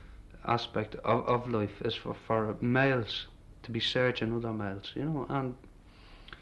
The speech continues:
it, it doesn't matter what people say or think. Within prison, there's a terrible lot of sort of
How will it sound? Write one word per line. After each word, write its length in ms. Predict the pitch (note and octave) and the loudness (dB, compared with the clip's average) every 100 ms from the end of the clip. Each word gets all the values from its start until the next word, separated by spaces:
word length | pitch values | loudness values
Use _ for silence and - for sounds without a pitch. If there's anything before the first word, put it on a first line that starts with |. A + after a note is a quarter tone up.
| - - - - | -20 -20 -18 -12
it, 200 | - - | -8 -4
it 100 | C3+ | 2
doesn't 240 | F3+ E3+ D3+ | 4 6 6
matter 220 | D3+ D3+ | 6 4
what 240 | B2 A#2 | 2 2
people 260 | C3 B2+ B2+ | 0 -2 -4
say 260 | - B2 A2+ | -2 -2 0
or 100 | G#2+ | -2
think. 500 | - B2 A#2+ - - - - C3 | -2 -2 -2 -8 -16 -18 -8 0
Within 320 | B2 D#3+ D3+ | 4 6 4
prison, 480 | - - C3+ B2+ A2 | 2 0 0 2 -2
there's 240 | G#2+ - - - | -4 -6 -10 -12
a 40 | - | -12
terrible 380 | - B2+ B2+ A#2+ | -6 0 2 2
lot 140 | A#2+ A2 | 2 2
of 180 | G#2 G#2 - | 0 -4 -10
sort 240 | - A#2 | -6 -6
of 80 | G#2 | -6